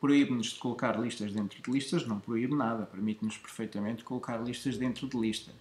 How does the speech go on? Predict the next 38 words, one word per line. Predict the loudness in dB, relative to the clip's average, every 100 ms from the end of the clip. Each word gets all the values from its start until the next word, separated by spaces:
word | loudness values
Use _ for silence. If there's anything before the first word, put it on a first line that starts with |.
| -16 -12
ok? | -4 -2 -2 -6 -14 -18 -20 -8 -6
"O |
código | 4 6 8 6
não | 4
executa, | 2 2 -2 -2 -2
pois | 0 0
em | 0
Snap | -2 2 2 2 -2
não | -2
é | -2
possível | -6 -4 -2 0 -2
usar | -2 -2 -2
o | -2
valor | -6 -6 -6
zero | -4 -6 -6
para | -4
indexar | -4 -4 -2 -2 0
uma | -2
lista", | -2 -4 -4 -4 -4 -8 -18 -20 -4
também | 2 4
não | 6 6
é | 4 4 2
um | 2
problema | 2 2 2
que | 2
ocorra | 2 4 2 4
aqui, | 0 2 0 0
porque | -6 -16 -6 -4 -4 -8 _ _
o, | -10 -10 -12 _
o | 0
único | 4 4 4
sítio | 4 4 4
em |
que | 2
nós | 2 4 4
indexamos | 2 0 -2 0 2 0 -4
a | -4
lista, | -2 -2 -2 -2 -4